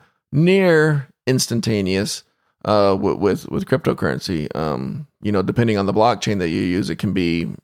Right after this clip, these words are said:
uh, within seconds or, uh, minutes or, um, you know, tens of minutes to a half hour if you're talking Bitcoin or, or Ethereum. But it's certainly light speed compared to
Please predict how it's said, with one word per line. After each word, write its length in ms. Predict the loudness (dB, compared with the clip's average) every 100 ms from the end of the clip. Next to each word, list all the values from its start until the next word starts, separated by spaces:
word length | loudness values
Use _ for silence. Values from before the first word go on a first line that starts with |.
| -8
uh, 360 | -4 -4 -4 -6
within 540 | -6 -4 -4 -2 -6
seconds 640 | -2 -2 0 -2 -2 -4 -8
or, 460 | -2 0 2 0 -2 _ _ _ _ -6
uh, 480 | 0 2 2 0 -4 _ _
minutes 640 | 0 2 4 2 0 -4 -6 0
or, 520 | 2 4 2 0 -4 _ _ _ _ _ -4
um, 520 | -2 0 -2 -6 -12 _ _ _ _ _
you 100 | -6
know, 200 | -4 -4
tens 380 | -2 0 0 0
of 100 | 0
minutes 320 | 0 0 -2 -2
to 120 | -2
a 60 |
half 260 | 0 0 0
hour 340 | 0 2 2
if 80 | 0
you're 80 | -2
talking 480 | -2 -2 0 -2 -4 _ _ _ _ -2
Bitcoin 400 | 0 0 0 0
or, 160 | -2
or 160 | 0 -2
Ethereum. 520 | -2 0 0 2 0 -4 _ _ -4
But 120 | 0
it's 120 | 2
certainly 640 | 2 2 0 0 0 -2 -4 _ _ -8
light 440 | 0 2 2 0
speed 520 | -6 0 2 2 0
compared 420 | -2 0 2 0 0
to 380 | -2 -2 -2